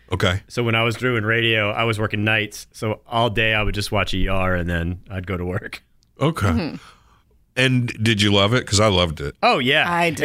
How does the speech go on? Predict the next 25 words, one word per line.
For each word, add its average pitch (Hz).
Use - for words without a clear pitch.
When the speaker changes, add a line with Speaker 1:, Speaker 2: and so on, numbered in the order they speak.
Speaker 3:
did. 139
Speaker 2:
except 143
every 143
time 139
the 120
Doctor 120
Green 113
dying 110
episode 95
came 95
on, 90
I 90
would 90
watch 98
it 95
and 92
get 85
all 82
sad. 85
Speaker 1:
Oh, 135
God. 123
How 147
could 135
you 107
not? 110